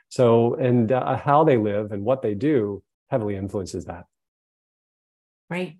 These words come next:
Speaker 2: thank you. I'm on your website. Where does one find those articles you mentioned about?
Speaker 1: Yes, each topic. So if you go from the S R sports dot com website and click on P R P,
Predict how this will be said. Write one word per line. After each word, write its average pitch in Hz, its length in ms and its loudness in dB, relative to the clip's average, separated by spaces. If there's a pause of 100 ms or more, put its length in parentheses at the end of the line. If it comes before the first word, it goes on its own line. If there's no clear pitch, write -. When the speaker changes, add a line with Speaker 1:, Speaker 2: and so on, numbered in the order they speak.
Speaker 2:
thank 226 420 -4
you. 147 120 0 (300)
I'm 208 160 2
on 320 180 0
your 269 140 -2
website. 208 480 0
Where 220 240 -2
does 240 200 -6
one 196 200 0
find 185 280 -4
those 156 160 -4
articles 151 480 -4
you 160 120 -6
mentioned 139 560 -2
about? 139 320 2
Speaker 1:
Yes, 160 360 4 (240)
each 175 280 2
topic. 123 400 0
So 131 100 0
if 110 80 -2
you 135 80 2
go 147 320 4
from 127 260 0
the 113 100 -2
S 123 260 -6
R 127 80 -4
sports 127 320 -4
dot 110 240 -4
com 123 160 -4
website 113 300 -4
and 104 140 -10
click 123 180 -6
on 107 180 -4
P 127 160 -2
R 110 160 0
P, 113 400 -2